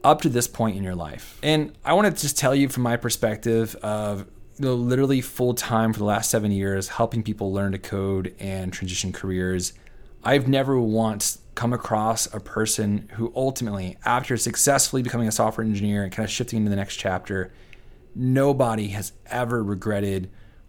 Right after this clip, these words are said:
what has happened thus far in their life. Every situation that you've had, everything you've gone through has built who you are today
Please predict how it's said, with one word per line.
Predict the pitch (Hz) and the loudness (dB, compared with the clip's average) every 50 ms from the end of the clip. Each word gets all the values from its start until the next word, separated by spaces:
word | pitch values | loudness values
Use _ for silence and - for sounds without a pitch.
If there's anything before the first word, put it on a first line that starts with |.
| - | -14
what | - 110 110 113 | -4 0 2 2
has | 110 104 | 2 2
happened | - - - 104 98 95 - 98 98 90 95 | 0 -2 0 0 0 0 0 -2 -2 -2 -4
thus | 95 95 101 95 - - | -2 -2 0 0 0 -2
far | - - 98 92 95 95 95 92 90 - 92 | -2 -2 -2 0 2 0 0 -2 -4 -6 -8
in | 98 92 | -6 -4
their | 90 90 | -4 -2
life. | 87 85 80 71 - - - - - - - - | -4 -4 -6 -8 -12 -14 -16 -18 -20 -10 -2 2
Every | 143 151 160 165 | 2 4 6 4
situation | 151 - - 127 - 123 117 113 113 107 - - 104 101 | 4 4 0 -2 0 0 2 2 2 2 0 0 0 0
that | 98 87 | 0 0
you've | 95 98 95 - | -2 -6 -6 -6
had, | - - 95 95 95 101 | -6 -4 -4 -2 0 0
everything | 101 104 107 113 113 | 0 0 0 0 0
you've | 107 98 92 - | 0 0 -2 -4
gone | - 98 95 92 95 98 98 | -4 -4 -2 -2 -2 -4 -4
through | - - 90 87 87 90 85 85 90 - - - - - - - - - - | -4 -4 -4 -2 -2 -2 -2 -4 -8 -10 -14 -20 -20 -20 -20 -20 -20 -18 -8
has | - 107 98 98 101 92 90 | -4 -2 0 0 0 -2 -4
built | 87 87 92 - 117 123 139 - - - | -6 -8 -4 0 2 2 2 2 -2 -6
who | 120 117 | -4 0
you | 113 110 110 101 | 2 2 2 2
are | 90 101 98 101 | 2 2 2 2
today | 98 - - 95 90 110 110 127 160 190 - | 2 0 -4 -4 -2 -2 -2 0 -2 -4 -4